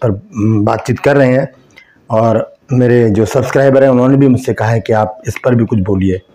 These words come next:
तो आज हम इस विषय पर बातचीत करेंगे और आज का शीर्षक है मणिपुर की त्रासदी। परमेश्वर क्यों चुप है? परमेश्वर क्यों कुछ नहीं कर रहा? परमेश्वर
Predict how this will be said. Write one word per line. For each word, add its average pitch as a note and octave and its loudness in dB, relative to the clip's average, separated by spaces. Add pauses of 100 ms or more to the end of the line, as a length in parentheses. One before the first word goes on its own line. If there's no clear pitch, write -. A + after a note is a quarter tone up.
(480)
तो C#3+ 0
आज C3 2
हम B2+ 2
इस A2+ -2
विषय A2+ -2
पर A2 0
बातचीत G#2+ -2
करेंगे A#2+ 0 (340)
और G3+ 0
आज D3 -2
का F3+ 2
शीर्षक F3 0
है F#3+ 4
मणिपुर D#3+ 2
की E3+ 0
त्रासदी। C3 0 (1200)
परमेश्वर F#3 2 (120)
क्यों G#3 4
चुप - -2
है? - -8 (760)
परमेश्वर F#3 2
क्यों F#3 2
कुछ C#3+ 0
नहीं B2+ 2
कर A2 0
रहा? F#2+ -4 (880)
परमेश्वर E3 2